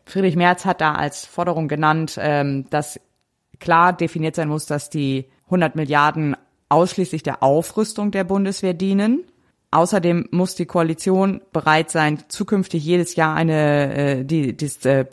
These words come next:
zwei Prozent Ziel einzuhalten, also dieses vorgegebene Ziel der nato, dass man zwei Prozent des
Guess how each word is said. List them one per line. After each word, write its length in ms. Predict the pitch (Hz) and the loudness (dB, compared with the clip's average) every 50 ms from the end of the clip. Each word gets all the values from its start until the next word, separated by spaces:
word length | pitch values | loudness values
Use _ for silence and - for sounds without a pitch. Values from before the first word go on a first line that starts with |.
| - - - - 139 135 | -12 -8 -4 -4 -4 -2
zwei 180 | - - 160 160 | 0 0 0 0
Prozent 560 | - - 143 135 - 175 180 214 226 - - _ - | 0 0 -4 0 2 4 4 4 4 0 -2 _ -4
Ziel 320 | - 233 226 226 226 208 - | 0 2 2 2 2 2 2
einzuhalten, 520 | - 180 196 202 - 214 190 208 208 202 | 0 0 0 0 -2 -4 -4 -2 -2 -2
also 160 | 165 143 139 143 | -2 -2 -4 -6
dieses 420 | 139 139 - 135 - - - - - | -8 -8 -10 -10 -12 -12 -14 -16 -10
vorgegebene 560 | - - 180 185 180 151 160 165 143 143 131 | -4 0 2 2 2 4 2 2 2 0 0
Ziel 180 | - - 185 156 | 0 0 2 2
der 100 | 147 127 | 2 2
nato, 480 | 131 131 143 170 - 196 180 180 180 - - - - - | 2 2 2 2 2 0 -2 -2 -4 -6 -12 -20 -12 -8
dass 160 | - 151 - | -6 -6 -2
man 300 | - 151 143 139 139 - | 0 0 0 0 -2 -4
zwei 260 | - - - 151 165 | -4 0 2 2 2
Prozent 640 | 180 - - 175 - - - 160 151 160 165 - - | 2 0 -2 -4 -2 -2 0 0 0 0 -2 0 0
des 380 | 147 143 135 - - - - | 0 0 0 -2 -4 -6 -6